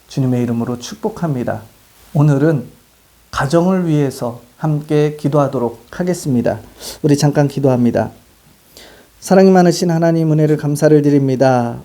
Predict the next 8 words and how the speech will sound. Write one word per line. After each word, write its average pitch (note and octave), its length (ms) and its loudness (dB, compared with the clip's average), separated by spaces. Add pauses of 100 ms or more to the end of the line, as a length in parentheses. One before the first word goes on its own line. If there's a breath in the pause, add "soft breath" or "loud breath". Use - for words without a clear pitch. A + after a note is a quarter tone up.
오늘은 C#3 540 0
가정을 D#3 480 0
위해서 D3 320 4
함께 C#3 340 -2
기도합니다. B2+ 840 -2 (360)
우리 C#3+ 140 2
성도님들의 C#3+ 720 2
가정마다 C#3 840 -2